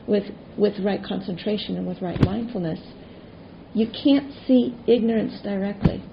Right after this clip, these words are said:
But sometimes what can happen as we start to learn how to track, like I mentioned this example of having this brother transference,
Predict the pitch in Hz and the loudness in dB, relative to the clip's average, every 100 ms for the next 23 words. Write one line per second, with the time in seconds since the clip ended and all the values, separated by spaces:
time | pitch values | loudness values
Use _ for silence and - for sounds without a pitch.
0 | - - - - - - - 233 - 392 | -18 -20 -20 -20 -20 -20 -6 -6 2 2
1 | 427 392 220 208 214 214 208 214 254 247 | 4 4 4 4 0 0 0 0 0 0
2 | 196 202 208 196 - 214 - 226 202 202 | 0 0 -2 -6 -2 -2 -2 -4 -2 0
3 | 202 196 190 196 - 330 185 170 - 220 | 0 0 -4 -8 -4 -2 -2 -4 -4 -2
4 | 202 - - 208 208 214 233 196 190 - | -2 -4 0 2 4 2 0 0 0 -2
5 | - 196 190 190 185 175 190 180 180 175 | -4 0 0 2 0 -2 -4 -2 -4 -6
6 | - - - - 220 226 202 170 180 180 | -10 -18 -16 -2 0 2 2 0 -4 -4
7 | - - 190 165 - | -4 -6 -4 -2 -4